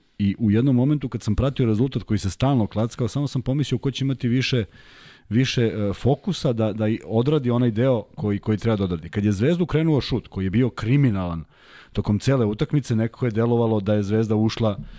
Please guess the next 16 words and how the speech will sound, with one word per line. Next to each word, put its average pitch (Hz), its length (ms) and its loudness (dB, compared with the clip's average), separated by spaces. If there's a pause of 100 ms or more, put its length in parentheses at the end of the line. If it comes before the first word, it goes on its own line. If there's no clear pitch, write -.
(220)
opet - 300 2
u 107 40 -2
ritam. 95 260 -6
Vrlo 170 200 2
brzo 202 260 0
se 160 120 0
Partizan 147 420 2
vratio 123 460 0 (100)
i 110 120 2
opet 202 300 2
je 143 60 -2
bio 120 240 2
egal 110 260 2
do 131 280 0 (100)
one 113 220 -2
trojke 107 520 0